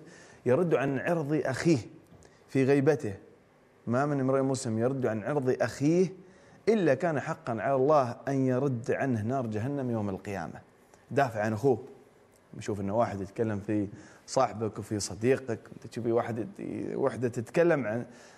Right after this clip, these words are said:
عن صديقتك وتذمها في مجلس من المجالس، دافعي عنه، دافعي عنها. لا تسمحون أن ناس يتكلمون بأصدقائكم وبأرحامكم وبمن تحبون وبم-، بأح-، أي أحد، لا تسمحون.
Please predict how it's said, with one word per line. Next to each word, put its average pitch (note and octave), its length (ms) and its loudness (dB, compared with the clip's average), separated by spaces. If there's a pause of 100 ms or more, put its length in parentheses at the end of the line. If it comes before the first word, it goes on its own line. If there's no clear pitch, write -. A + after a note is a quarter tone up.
(160)
عن B2 120 2
صديقتك E3 580 2
وتذمها B2+ 420 2
في A2 160 -2
مجلس A#2 460 0
من F#2+ 120 -4
المجالس، A2+ 480 -2
دافعي D3+ 400 -2
عنه، D3 280 -4 (300)
دافعي C3 220 -2
عنها. B2 220 -2
لا G#2+ 80 -4
تسمحون F3+ 560 -4 (460)
أن B2 200 2
ناس D3+ 200 0
يتكلمون A#2 840 0 (560)
بأصدقائكم A2+ 1200 -2
وبأرحامكم A2+ 1040 -6
وبمن A2 420 -2
تحبون A#2 460 -6
وبم-، E3 320 2
بأح-، E3+ 640 2
أي - 180 2
أحد، - 180 -6 (680)
لا D#3 100 2
تسمحون. A3+ 540 0